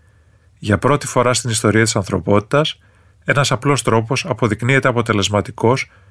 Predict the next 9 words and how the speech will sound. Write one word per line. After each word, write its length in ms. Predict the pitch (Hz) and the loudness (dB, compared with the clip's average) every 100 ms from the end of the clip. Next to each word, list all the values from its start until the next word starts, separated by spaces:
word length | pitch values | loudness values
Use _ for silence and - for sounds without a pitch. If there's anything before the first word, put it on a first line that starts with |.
| _ | _
στη 200 | - 117 | -6 0
ζωή 240 | 104 120 | 2 2
πολλών 320 | - 113 113 | 2 2 2
ναρκωμανών. 720 | 123 120 113 101 98 95 85 85 - - _ _ _ _ _ - | 2 -2 0 0 0 0 -4 -8 -18 -20 _ _ _ _ _ -4
Είναι 240 | 143 143 | 0 2
διαθέσιμος 760 | 120 110 - 131 - 139 135 - | 2 2 2 0 0 -2 -4 -2
σε 140 | - | 0
όλους 320 | 139 113 87 82 | 2 2 0 -4
μας. 340 | 87 - | -8 -8